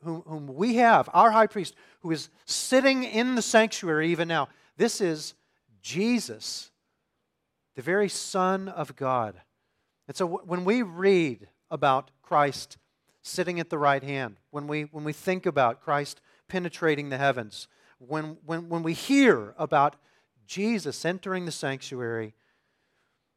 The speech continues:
all these blessings should flood to our minds. He has secured our reconciliation. He intercedes for us. And even now, he reigns over all things on our behalf, and he beckons us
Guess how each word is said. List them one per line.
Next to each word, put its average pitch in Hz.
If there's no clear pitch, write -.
all 208
these 165
blessings 117
should -
flood 156
to 143
our 131
minds. 123
He 139
has 120
secured 196
our 151
reconciliation. 127
He -
intercedes 196
for 127
us. 104
And 160
even 175
now, 180
he 165
reigns 185
over 160
all 147
things 135
on 135
our 135
behalf, 127
and 123
he 123
beckons 131
us 104